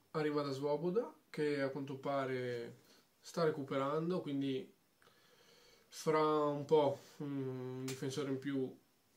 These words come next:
come alternativa ce l'avremo. Se le cose si mettono come si devono mettere a livello fisico per lui, può diventare sicuramente un titolare, vista anche la carenza che c'è.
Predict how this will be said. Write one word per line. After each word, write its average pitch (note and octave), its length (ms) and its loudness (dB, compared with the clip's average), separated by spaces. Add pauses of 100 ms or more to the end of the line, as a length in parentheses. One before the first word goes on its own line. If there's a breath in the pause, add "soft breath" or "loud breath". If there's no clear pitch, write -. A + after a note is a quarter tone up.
(120)
come C3+ 200 -6
alternativa C3 680 -6 (100)
ce - 140 -10
l'avremo. C#3 720 0 (520)
Se A#2+ 1700 -4 (200)
le C3+ 160 -8
cose C3 200 0
si C3 140 -6
mettono C3 320 -4
come B2+ 180 -8
si C3 100 -10
devono B2+ 220 -2
mettere A#2+ 640 -4
a A2+ 60 -6
livello A#2 840 -6
fisico C3 440 -6
per A#2 160 -8
lui, B2+ 440 -6 (1120 loud breath)
può C3 140 -4
diventare B2+ 540 0
sicuramente C3 640 -4
un A#2+ 60 -10
titolare, B2 760 -2 (300)
vista C3+ 280 -8
anche C3 160 -4
la A#2+ 100 -4
carenza B2 520 -4
che B2 80 -10
c'è. B2+ 380 -6